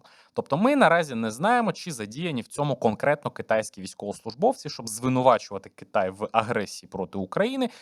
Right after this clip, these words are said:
і ставити знак дорівнює між ним і К Н Д Р. На мою думку, це наразі вкрай мало ймовірно, бо це не те, що зараз треба Китаю. І отут ми приходимо, відповідно, до, м, наслідків.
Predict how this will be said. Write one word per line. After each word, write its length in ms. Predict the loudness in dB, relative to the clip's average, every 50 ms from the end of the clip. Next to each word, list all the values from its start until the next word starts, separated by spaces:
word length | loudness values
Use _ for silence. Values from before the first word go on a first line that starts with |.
| -20 _ -6
і 100 | -4 -4
ставити 460 | -4 0 4 4 4 4 2 -2 -4
знак 280 | -2 0 0 0 0 0
дорівнює 460 | -4 -4 -4 -2 -2 -4 -4 -4 -4
між 240 | -6 -6 -6 -6 -6
ним 180 | -6 -6 -6 -8
і 80 | -10
К 180 | -8 -4 -4 -4
Н 200 | -2 -4 -6 -8
Д 80 | -8
Р. 180 | -10 -12 -14 -8 0
На 160 | 2 4 4
мою 260 | 4 2 2 0 0
думку, 300 | 0 0 0 0 -2 -6
це 180 | -8 -6 -6 -4
наразі 360 | -2 0 2 2 2 0 -2
вкрай 440 | -10 -12 -6 0 4 4 4 4 4
мало 320 | 2 2 2 2 2 0
ймовірно, 500 | 0 0 -2 -2 -2 0 2 2 2 2
бо 140 | 2 0 -4
це 200 | -6 -4 -2 0
не 160 | 0 0 -2
те, 220 | 0 _ 0 0 0
що 200 | -2 -6 -6 0
зараз 360 | 4 4 4 4 4 2 -2
треба 300 | -2 0 0 2 0 -2
Китаю. 480 | -2 -6 -14 -10 -8 -8 -8 -8 -12 -20 -20 _ _ _ _ _ _
І 100 | 0 2
отут 400 | 4 4 4 2 0 -2 0 2
ми 120 | 2 2 2
приходимо, 680 | 0 -2 -6 0 2 2 4 4 4 2 2 0 0
відповідно, 560 | -2 -4 -6 -6 -6 -6 -6 -4 -2 -2 -2
до, 360 | 2 2 4 6 6 6 4
м, 540 | 2 2 0 -2 -2 -2 -2 -2 -2 -2 0
наслідків. 560 | 2 2 2 2 0 -6 -18 -20 _ -20 -20